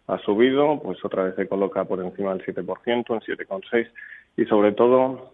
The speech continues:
bueno, pues la parte de consumo. El consumo todavía, eh, es muy dinámico, estamos hablando de un crecimiento del once por ciento, eh, las ventas online están teniendo una subida, pues, eh, también bastante espectacular, ya representan incluso el dieciocho por ciento de las ventas minoristas totales,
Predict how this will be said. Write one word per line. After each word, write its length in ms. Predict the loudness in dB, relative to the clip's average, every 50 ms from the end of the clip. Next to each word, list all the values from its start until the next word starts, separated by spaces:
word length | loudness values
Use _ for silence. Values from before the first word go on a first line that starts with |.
| -16
bueno, 460 | -14 -12 -10 -8 -4 -4 -4 -4 -4
pues 240 | -8 -10 -12 -10 -2
la 220 | 0 0 2 2 4
parte 220 | 4 4 4 4
de 80 | 0 0
consumo. 500 | 0 -8 -8 -6 -6 -6 -6 -6 -8 -14 -18 -20 -18
El 80 | -18 -12
consumo 460 | -10 -10 -10 -8 -8 -8 -6 -6 -6
todavía, 480 | -4 -2 0 2 2 2 0 0 -2 _ -18 -20 _ _ _ _ _ -10
eh, 580 | -8 -8 -8 -8 -8 -10 -10 -8 -4 -4 -4 -2
es 60 | -2 0
muy 180 | 0 2 2
dinámico, 640 | 2 4 4 6 6 4 2 2 2 2 2 2 -2 -12 -18 _ _ _ -18
estamos 400 | -16 -16 -14 -8 -6 -6 -6 -4 -2
hablando 280 | -2 0 0 0 0
de 80 | -2 -2
un 60 | -4
crecimiento 500 | -6 -8 -10 -8 -6 -6 -4 -4 -2 -2
del 100 | -2 -2
once 220 | -2 -4 -4 -8 -6
por 200 | -6 -6 -6 -2
ciento, 520 | -2 0 0 0 2 4 4 4 2 -2 -14 _ _ -20 _ _ _ -12
eh, 260 | -10 -8 -6 -6 -6 -4
las 240 | -4 -4 -4 -2
ventas 480 | 0 0 0 2 4 2 2 2 -2 -4
online 680 | -4 -2 0 2 2 2 2 2 0 -2 -2 -4 -4 -6
están 280 | -6 -4 -4 -4 -2
teniendo 320 | 0 -2 0 0 0 -2 -2
una 160 | -2 -4 -4
subida, 500 | -4 -4 -2 0 0 2 0 0 -2 -4 _ _ _ _ _ _ _
pues, 220 | -2 0 0 0 0 -4 -8 -4
eh, 260 | -2 0 0 0 0 0
también 280 | -2 0 0 0 2
bastante 360 | 2 0 0 0 -2 0 0
espectacular, 800 | -4 -4 -4 -6 -4 -4 -6 -4 -2 2 4 6 6 6 4 2
ya 140 | 0 -2 -2
representan 560 | 0 -2 -4 -6 -6 -10 -8 -8 -4 -4 -4
incluso 360 | -4 -4 -4 -6 -8 -8 -8 -10
el 60 | -10
dieciocho 440 | -10 -10 -8 -8 -8 -8 -8 -10 -10
por 140 | -10 -10 -8
ciento 260 | -6 -8 -6 -4 -4
de 60 | -4
las 160 | -4 -4 -6
ventas 280 | -6 -8 -8 -8 -10 -10 -8
minoristas 580 | -8 -6 -6 -6 -6 -6 -8 -6 -8 -8 -6
totales, 460 | -8 -6 0 2 2 4 4 0 -2